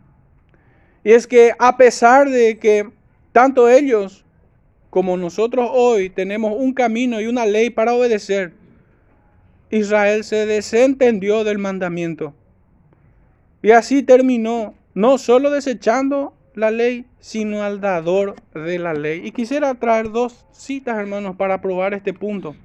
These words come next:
Pues hice una conexión entre aquella Israel y nuestro cristianismo hoy. El primero de ellos está en Primera de Timoteo,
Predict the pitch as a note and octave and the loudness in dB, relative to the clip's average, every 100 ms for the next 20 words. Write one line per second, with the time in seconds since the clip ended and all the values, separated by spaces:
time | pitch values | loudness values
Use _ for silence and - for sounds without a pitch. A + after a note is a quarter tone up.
0 | _ _ _ _ - A#3+ C4 C4 C4+ C4+ | _ _ _ _ 0 0 0 -4 -4 -4
1 | C4 C4 A#3 - A3+ A#3 A3 G#3 G#3 G3+ | -6 -8 -8 -10 -12 -10 -10 -10 -8 -8
2 | G3+ C4+ C#4+ C#4 A#3+ A3 A#3+ A#3+ - A3 | -8 -8 -6 -6 -4 -2 -2 -6 -8 -10
3 | G#3+ G#3 - G#3 G#3+ G3+ G#3 F#3+ G3 F#3+ | -10 -12 -10 -8 -8 -6 -6 -6 -8 -10
4 | F3+ - D3+ B2+ _ _ _ _ _ _ | -12 -8 -8 -10 _ _ _ _ _ _
5 | _ _ _ _ _ - G#3+ A#3 B3 B3 | _ _ _ _ _ -8 -4 -2 0 2
6 | C#4 C#4 B3+ B3 B3+ A3+ A3+ A3 A3+ A3+ | 4 4 4 2 2 0 0 0 0 0
7 | A3+ G3+ G#3+ B3+ C4 B3 C4 A3+ - A#3 | -2 -6 -2 -2 -2 -2 -2 -2 2 2
8 | F#3+ E3+ | 2 -2